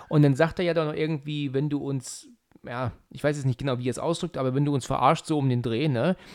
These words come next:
dann sagt er ja diesen bekannten Satz, "We'll tear your soul apart."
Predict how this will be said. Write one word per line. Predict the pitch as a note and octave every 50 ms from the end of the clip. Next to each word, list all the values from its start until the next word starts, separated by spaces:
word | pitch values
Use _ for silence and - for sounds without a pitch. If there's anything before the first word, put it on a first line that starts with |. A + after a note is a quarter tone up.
| - - - -
dann | - C3 C3+
sagt | B2 D3 D3+ D#3+ D3
er | C#3+
ja | C3+ C3
diesen | C3 C3 B2 C#3 B2
bekannten | - - C#3 D#3 D3 C3+
Satz, | B2 C#3 C3+ C3 B2+ - - A#2
"We'll | A2 A#2+ A2 G#2 G2 F#2+ F2+
tear | E2+ - A2+ A2+ G2 F#2 F2 F2 F2+ F#2
your | G2 A2 A#2 A2 G2+ F#2 F2+ F2+
soul | - - - C#3 C3+ A#2 G#2+ G#2 G2+ G2+ G#2+ B2+
apart." | B2+ - - - - C3 B2+ A2+ G#2+ G2+ F#2 F#2 F#2 F#2 G2+ - - - -